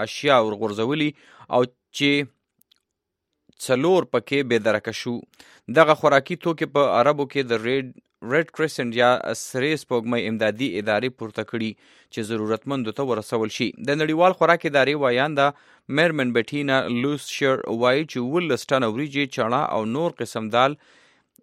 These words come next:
یې دغه ځایونو ته ورغورځولی دی چې د دوه زره کسانو یو میاشت لپاره کافي دی. بلخوا د روس هوایي فوز په امداد د شام عسکرو د علی شو ښار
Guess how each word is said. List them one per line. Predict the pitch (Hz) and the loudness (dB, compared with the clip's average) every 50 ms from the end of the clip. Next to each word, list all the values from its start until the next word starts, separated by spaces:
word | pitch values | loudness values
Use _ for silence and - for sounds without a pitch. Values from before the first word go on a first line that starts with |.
| _ - 120 127 | _ -8 -2 0
یې | 139 143 143 - - - 113 113 113 110 | 2 2 2 0 0 -4 -8 -8 -2 0
دغه | 160 180 156 139 113 110 | 0 4 4 4 2 4
ځایونو | 117 107 110 131 139 131 113 - | 2 2 2 2 0 -2 -2 -2
ته | 117 113 | -2 -2
ورغورځولی | 110 104 107 107 101 - 117 117 131 139 147 151 143 | -2 -2 -2 -4 -2 -2 -2 -2 0 0 0 0 0
دی | 160 170 - | 0 -2 0
چې | - 156 127 | -2 -2 -2
د | 117 110 107 120 | -2 -4 -2 0
دوه | 143 160 143 131 | 0 0 0 0
زره | 147 175 165 135 - 117 | 0 2 2 2 0 0
کسانو | 113 - - 151 156 156 156 139 127 | -4 -2 -2 -2 -2 -2 -2 -2 0
یو | 131 151 165 156 143 127 | 2 0 0 2 0 0
میاشت | 113 104 - - 113 107 | -2 -2 -4 -4 -4 -4
لپاره | - - 104 104 110 - - | -2 -2 -2 -2 -4 -4 -6
کافي | 147 143 135 - 135 117 117 | -6 -6 -6 -6 -4 0 0
دی. | 113 - - _ _ _ _ _ _ _ - _ - - - - 127 | 0 0 -2 _ _ _ _ _ _ _ -20 _ -20 -20 -12 -2 -2
بلخوا | 139 147 160 170 160 | 0 2 2 0 2
د | 160 160 170 | 2 0 0
روس | 165 - 170 | 0 2 2
هوایي | 165 156 160 170 170 | 2 4 4 2 0
فوز | - 170 160 160 151 - | 0 2 2 2 0 -2
په | 151 131 139 | -4 -2 -2
امداد | 139 135 147 151 151 139 127 | 0 2 4 4 4 4 0
د | 127 120 | -2 -2
شام | - - 143 147 139 127 | 0 -2 -2 0 0 -2
عسکرو | - - - 143 139 139 127 117 | -4 -2 -2 0 0 0 0 -2
د | 120 104 76 113 | -2 0 0 0
علی | 117 123 135 131 | 0 -2 -4 -6
شو | - 131 123 117 - | -6 -6 -8 -6 -2
ښار | 123 120 127 131 | 0 0 0 0